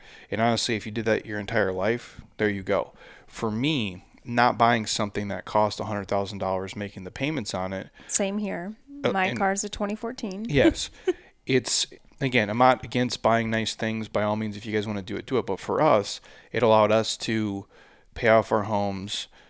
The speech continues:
Speaker 1: uh, maximize our retirement accounts to the fullest every single year, buy a commercial building, and invest in other things that we thought were important, whether it be, um, mutual funds outside of retirement, cryptocurrency, those things which we'll talk about.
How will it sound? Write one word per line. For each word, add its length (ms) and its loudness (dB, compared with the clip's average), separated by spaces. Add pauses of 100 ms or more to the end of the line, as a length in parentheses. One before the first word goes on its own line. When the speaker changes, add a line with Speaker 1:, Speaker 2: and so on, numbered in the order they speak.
(240)
Speaker 1:
uh, 360 -4 (500)
maximize 960 0
our 120 0
retirement 400 -2
accounts 360 -4
to 80 -10
the 80 -4
fullest 360 -4
every 160 -6
single 260 -6
year, 400 0 (340)
buy 160 6
a 80 2
commercial 460 -4
building, 500 2
and 80 -8
invest 440 0
in 80 -6
other 240 -2
things 380 -6
that 180 0
we 180 -8
thought 420 0
were 140 -2
important, 400 -2
whether 200 -6
it 60 -12
be, 320 -10 (460)
um, 400 2
mutual 380 2
funds 280 0
outside 280 2
of 40 2
retirement, 540 -2
cryptocurrency, 800 -4
those 180 -2
things 260 -6
which 200 -10
we'll 80 -6
talk 260 2
about. 320 -6